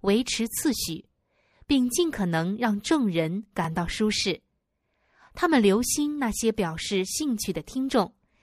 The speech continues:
向他们讲解圣经，想方设法为他们属灵的利益效力。他们用从耶稣那里所学到的来教训别人，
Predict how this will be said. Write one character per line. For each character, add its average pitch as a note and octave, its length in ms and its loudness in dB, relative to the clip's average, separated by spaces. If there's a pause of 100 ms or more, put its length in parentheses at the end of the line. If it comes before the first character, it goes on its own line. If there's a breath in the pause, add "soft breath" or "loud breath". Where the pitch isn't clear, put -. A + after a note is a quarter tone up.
(260)
向 D#4+ 240 -2
他 B3+ 160 -2
们 G3 300 2
讲 F#3+ 300 -2
解 F3+ 180 -4
圣 F#3 260 -4
经， A3 300 -2 (580)
想 F#3+ 300 0
方 C#4 180 0
设 D#4 220 0
法 E3+ 300 0 (300 soft breath)
为 A#3+ 140 6
他 - 160 -4
们 G3 160 2
属 F3+ 280 0
灵 E3+ 180 -2
的 B3 80 0
利 C4 260 0
益 E3 100 -10
效 E3+ 280 -6
力。 F3 240 -2 (1120)
他 - 140 -2
们 G3 340 4
用 D4 200 2
从 G#3 300 -2
耶 D4 160 2
稣 E4 180 -2
那 C#4+ 180 0
里 D#3+ 240 -6 (120)
所 F#3 240 0
学 F3+ 260 -4
到 A#3 220 4
的 F3+ 200 0
来 F3+ 200 -4
教 C#4+ 280 -2
训 F3+ 220 -4
别 E3+ 220 -4
人， D#3 200 -6